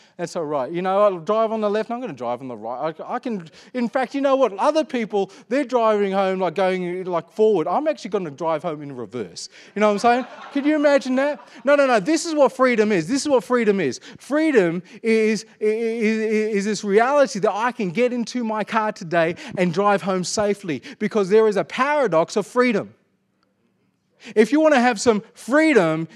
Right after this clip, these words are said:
you need to have some restrictions. There needs to be some laws that govern. You know, these musicians, like Tim over here, if he actually wants the freedom to actually be able to improvise, improvise,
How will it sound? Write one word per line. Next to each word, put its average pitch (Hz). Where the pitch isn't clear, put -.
you 247
need 294
to 208
have 190
some 220
restrictions. 226
There 311
needs 277
to 233
be 220
some 208
laws 202
that 202
govern. 247
You 180
know, 262
these 277
musicians, 220
like 226
Tim 302
over 214
here, 208
if 233
he 294
actually 262
wants 240
the 202
freedom 254
to 240
actually 233
be 233
able 226
to 185
improvise, 233
improvise, 247